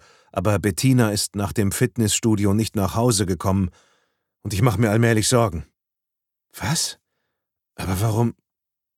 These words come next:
Wie spät ist es denn?“ „Kurz nach Mitternacht.“ Markus hörte das Rascheln der Bettwäsche. „Ich hab sie heute nicht gesehen.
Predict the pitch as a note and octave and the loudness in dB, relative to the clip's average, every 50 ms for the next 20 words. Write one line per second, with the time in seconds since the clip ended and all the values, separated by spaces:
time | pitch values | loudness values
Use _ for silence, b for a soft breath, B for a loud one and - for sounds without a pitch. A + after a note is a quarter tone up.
0 | _ _ _ - A#2 A#2 B2 A2 - - C#3+ C3 A#2+ B2 D3 E3+ - G3 E3+ - | _ _ _ -6 -2 0 0 0 2 2 2 2 2 2 0 0 0 0 -2 0
1 | - A#2+ A2+ G#2+ G2 E2+ _ _ _ _ _ _ _ _ _ _ _ _ _ _ | 0 0 0 0 -2 -4 _ _ _ _ _ _ _ _ _ _ _ _ _ _
2 | _ _ _ _ - - - F#2 - - G#2+ G2+ F2+ D#2 G2 G2 - - E2+ D#2 | _ _ _ _ -6 -4 -2 -2 -2 0 -2 -2 0 0 -2 -2 -2 -2 -6 -6
3 | D#2 D2 - - - - _ _ _ _ _ _ _ _ _ _ _ _ b b | -6 -8 -10 -12 -18 -20 _ _ _ _ _ _ _ _ _ _ _ _ b b
4 | b b b b b b b b B2 B2 B2 - - C3 A#2+ - - - D3 D3 | b b b b b b b b 2 2 2 2 0 -2 -2 -2 2 4 4 4
5 | C#3+ - C3+ - A#2 A2+ - - A2+ A2+ G#2+ - - A2 G#2 G#2+ A2 A2 G2 - | 4 2 2 0 0 -2 -2 -2 -2 -2 -2 -2 0 0 0 2 0 0 0 0
6 | A#2+ A2 - - F2 E2+ D2+ - F2 F2 - _ _ _ _ _ _ _ _ _ | -2 -2 -2 -6 -6 -6 -4 -4 -6 -6 -8 _ _ _ _ _ _ _ _ _
7 | _ _ _ _ _ _ _ _ - - - G2+ G#2 - C#3 C3+ C3+ C#3+ - D#3 | _ _ _ _ _ _ _ _ -14 -10 -8 -6 -4 0 2 2 2 4 4 4
8 | C#3 D3 D3+ - F#3 E3 C#3+ D#3 F#3+ F#3+ E3+ C3 G2+ | 2 2 2 4 2 2 4 4 4 4 2 0 -2